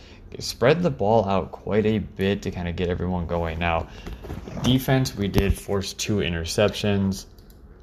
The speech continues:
which is insanely good. Um, one of our rookies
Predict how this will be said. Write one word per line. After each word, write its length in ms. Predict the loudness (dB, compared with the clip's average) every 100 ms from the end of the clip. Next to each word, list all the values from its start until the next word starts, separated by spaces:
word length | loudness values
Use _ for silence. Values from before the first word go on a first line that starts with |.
| -20 -20 -20 -8
which 280 | 4 4 6
is 280 | 2 0 -6 -18 -20 -20 -20 -20 -20 -12
insanely 840 | -6 -2 2 6 8 8 6 2
good. 420 | 0 0 0 -4 -12 -20 -20 -20 -20 -10
Um, 640 | -4 -2 0 -2 -4 -6 -10 -16 -20 -20 -20 -20 -18 -18 -8
one 160 | 2 4
of 80 | 6
our 140 | 6
rookies 760 | 6 2 2 2 2 0 -2